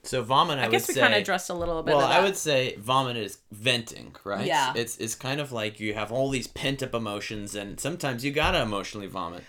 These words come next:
Speaker 1: S-
Speaker 2: I do that a lot of times if I'm just, like, pissed. I'm Italian, guys. I've got
Speaker 1: <laughs>
Speaker 2: some stuff that comes out
Speaker 1: Let's
Speaker 2: sometimes. I'm not, you know, floating on a cloud. Um,
Speaker 1: An
Speaker 2: I,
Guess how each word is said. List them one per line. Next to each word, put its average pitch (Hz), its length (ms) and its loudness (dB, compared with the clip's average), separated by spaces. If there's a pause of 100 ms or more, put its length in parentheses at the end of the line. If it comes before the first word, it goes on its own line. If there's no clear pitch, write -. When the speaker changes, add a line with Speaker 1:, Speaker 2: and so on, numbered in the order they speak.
Speaker 1:
S- - 180 -14
Speaker 2:
I 302 280 6
do 208 220 -2
that 143 380 -4
a 214 40 -2
lot 202 200 0
of 226 80 -4
times 233 320 0
if 220 120 -8
I'm 185 140 -2
just, 180 220 -4
like, 156 300 -4
pissed. - 520 -6 (640)
I'm 240 80 -4
Italian, 98 480 -4
guys. - 560 -10
I've 196 140 -6
got 202 280 4
Speaker 1:
<laughs> - 0 -
Speaker 2:
some 269 300 8
stuff 170 600 6
that 262 280 12
comes 277 300 6
out 226 200 10
Speaker 1:
Let's - 100 -6
Speaker 2:
sometimes. 165 400 0
I'm 233 140 0
not, 240 460 6
you 220 80 0
know, 190 300 0 (240)
floating 196 400 0
on 175 120 -2
a 160 40 -4
cloud. - 360 -4 (520)
Um, 175 480 0
Speaker 1:
An 101 80 -2
Speaker 2:
I, - 60 0